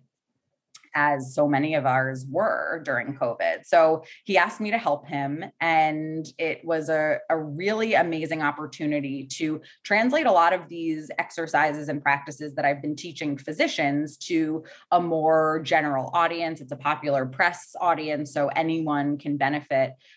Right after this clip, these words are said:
And we go through our basic human needs.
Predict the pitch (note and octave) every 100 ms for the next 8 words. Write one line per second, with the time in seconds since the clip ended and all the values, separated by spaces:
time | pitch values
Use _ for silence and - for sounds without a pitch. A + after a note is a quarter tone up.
0 | _ E3+ E3 D#3+ D3+ F3 E3+ E3 C#3 E3
1 | G3+ - - D#3 D3 D3+ D3+ - F3 D#3+
2 | C#3 D#3 D#3+ F#3 F#3 F3+ E3 E3 C3+ A2
3 | C#3 C3+ -